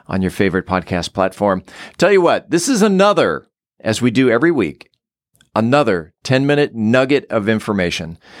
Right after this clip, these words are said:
So start your coffee break right now, if you're at work, and we'll let you know at the very end that it's time to go back to work because your ten minutes are up. <laughs> And so, as we do every Friday,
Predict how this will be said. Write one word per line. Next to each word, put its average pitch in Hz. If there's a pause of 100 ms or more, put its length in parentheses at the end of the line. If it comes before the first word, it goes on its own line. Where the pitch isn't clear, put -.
(160)
So 120
start -
your 170
coffee 135
break 104
right 101
now, 87 (340)
if -
you're 98
at -
work, 82 (1120)
and 95
we'll 110
let 131
you 131
know 110
at 104
the 98
very 107
end 85
that 95
it's 117
time 113
to 113
go 117
back 113
to 107
work -
because 87
your 92
ten 104
minutes 92
are 98
up. - (100)
<laughs> - (480)
And 104
so, 123 (300)
as 143
we 185
do 196
every 220
Friday, 123